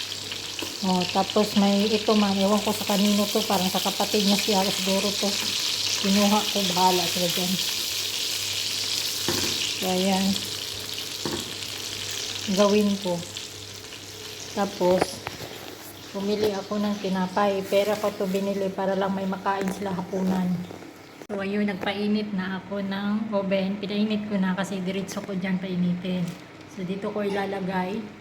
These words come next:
<clears throat> yung ano, yung burger. Yung tinapay, guys, ito. Ako bumili nito.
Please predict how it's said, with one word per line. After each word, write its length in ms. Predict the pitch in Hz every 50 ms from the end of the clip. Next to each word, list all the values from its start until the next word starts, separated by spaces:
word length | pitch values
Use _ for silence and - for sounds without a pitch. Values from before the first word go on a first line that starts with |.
| - - -
<clears throat> 460 | 277 247 196 170 180 - - - 202 196
yung 160 | 196 190 190
ano, 320 | 185 185 180 180 180 180 180 180 - - - - - - - - - - - - - - 202
yung 160 | 196 196 190
burger. 480 | 202 196 185 170 190 185 180 180 185 - - - - - - -
Yung 160 | 220 220 214
tinapay, 560 | 233 220 214 226 220 214 214 214 208 208 202
guys, 480 | 190 190 185 180 180 180 175 180 - - -
ito. 320 | 226 196 196 - 190 180 180 175 180 175 180 - - - - - - - - -
Ako 160 | 180 - 208
bumili 480 | 196 208 202 202 208 208 208 208 196
nito. 480 | 190 190 180 - 208 196 190 190 185